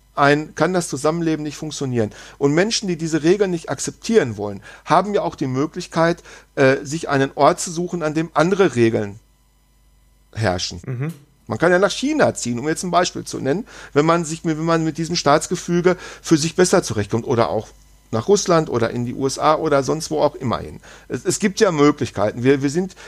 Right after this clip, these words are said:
Speaker 1: wir sind Menschen in einem freien Geist, aber für mich persönlich, ähm, ich halte es nicht für meine Aufgabe, Menschen zu verurteilen.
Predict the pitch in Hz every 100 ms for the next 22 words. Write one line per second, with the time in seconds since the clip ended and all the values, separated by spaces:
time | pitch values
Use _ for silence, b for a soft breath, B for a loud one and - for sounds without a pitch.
0 | - 135 151 160 185 - 165 156 131 131
1 | 131 151 175 139 139 208 - B B _
2 | 131 156 208 233 B B - 131 143 226
3 | - _ _ _ _ _ _ _ 147 120
4 | 143 175 202 208 - b b b b _
5 | 135 135 139 - _ _ _ _ _ _
6 | _ _ - 156 165 170 139 165 185 -
7 | 170 151 143 131 139 - 135 135 123 127
8 | - - 131 - 117 104 - 85 85